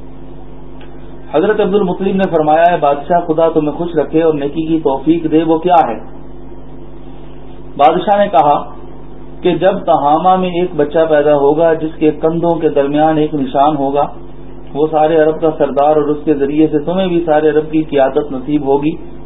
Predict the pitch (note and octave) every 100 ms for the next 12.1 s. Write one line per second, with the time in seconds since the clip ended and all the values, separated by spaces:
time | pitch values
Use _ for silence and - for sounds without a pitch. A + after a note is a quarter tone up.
0 | - C3+ D3+ D3+ D#3 D3+ C#3 C#3+ C#3+ A#2+
1 | D3+ C#3+ - - - - - - - -
2 | - - - - - - - - D3 D3
3 | - C#3 D#3+ F3 E3 D3+ D#3+ D3 D3 D#3
4 | D#3 D3+ C#3+ C3 C3 D3 - - - -
5 | - - - - D#3+ F#3+ F#3 - - -
6 | - - C3+ D3+ D#3 F3 E3 D#3 D3+ E3
7 | D#3+ C#3 D3 D#3+ D#3 D#3+ D#3+ D3 C#3 C3+
8 | C#3+ D3 D3+ D3+ E3+ E3 D#3+ D#3+ D#3 D#3
9 | C#3+ C3 C#3+ C#3 D3+ D3 C#3+ C3 - D#3
10 | D#3 C#3 C#3 C3+ C3+ D#3 D#3 C#3+ D3 C#3
11 | C3+ C#3 C#3+ C#3+ C#3+ C#3+ A#2+ A#2 C3+ A#2+